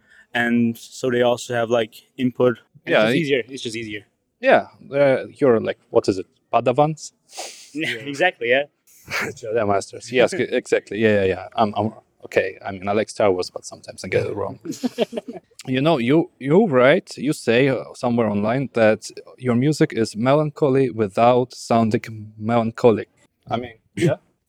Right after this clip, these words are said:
Speaker 3: Yeah, I think, like, we, we have,
Speaker 1: We're
Speaker 3: like,
Speaker 1: sad, uh, we, I think that the wording is,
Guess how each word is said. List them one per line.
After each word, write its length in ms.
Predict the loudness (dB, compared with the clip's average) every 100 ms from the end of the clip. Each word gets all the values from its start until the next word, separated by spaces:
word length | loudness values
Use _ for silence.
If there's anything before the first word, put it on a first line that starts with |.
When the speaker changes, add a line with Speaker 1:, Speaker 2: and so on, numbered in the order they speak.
| _
Speaker 3:
Yeah, 140 | -4
I 20 | -2
think, 240 | 0 2
like, 220 | 2 2
we, 260 | 0 -2 0
we 160 | 0
have, 160 | 0 2
Speaker 1:
We're 80 | 2
Speaker 3:
like, 140 | 2
Speaker 1:
sad, 280 | 2 -2 -4 0
uh, 80 | 2
we, 160 | 2 -2 _ -20 _ -16
I 60 | -6
think 240 | -2 0
that 100 | 0
the 100 | 0
wording 280 | 2 2 2
is, 260 | 0 -4